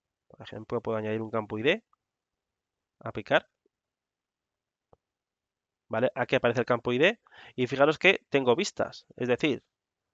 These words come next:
puedo guardar esta vista o puedo administrar vistas, algo que hasta ahora, pues, no teníamos en,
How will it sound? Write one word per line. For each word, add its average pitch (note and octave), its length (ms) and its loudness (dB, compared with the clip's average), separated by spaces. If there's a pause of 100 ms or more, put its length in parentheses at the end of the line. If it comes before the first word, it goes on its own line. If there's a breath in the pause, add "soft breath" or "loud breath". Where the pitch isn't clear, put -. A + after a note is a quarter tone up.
(120)
puedo B2+ 160 4
guardar B2 200 8
esta B2+ 160 0
vista G3+ 300 2
o F#3+ 60 4
puedo C#3 160 4
administrar B2 340 0
vistas, - 480 -6 (300)
algo B2 300 2
que C#3 280 0 (1300 soft breath)
hasta A#2+ 260 -2
ahora, B2+ 200 4
pues, C#3+ 160 2
no A#2+ 360 4
teníamos A#2 380 0
en, A2 380 -4